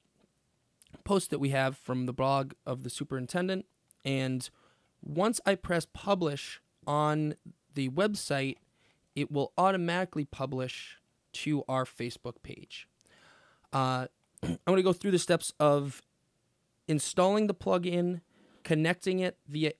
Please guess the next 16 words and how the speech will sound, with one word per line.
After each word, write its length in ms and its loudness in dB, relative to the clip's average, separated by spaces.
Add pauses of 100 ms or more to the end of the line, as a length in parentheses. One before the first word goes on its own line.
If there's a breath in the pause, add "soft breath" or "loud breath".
(180)
uh, 300 -2 (100)
A 120 2
P 180 2
I 160 4
developer 720 -2 (1120)
apps, 640 0 (180)
uh, 320 -4
on 220 -4
Facebook, 580 0 (720)
and 480 -6 (180)
putting 260 -2
in 260 -2 (160)
our, 500 0 (960)
uh, 300 -10
information 600 -2
so 480 -2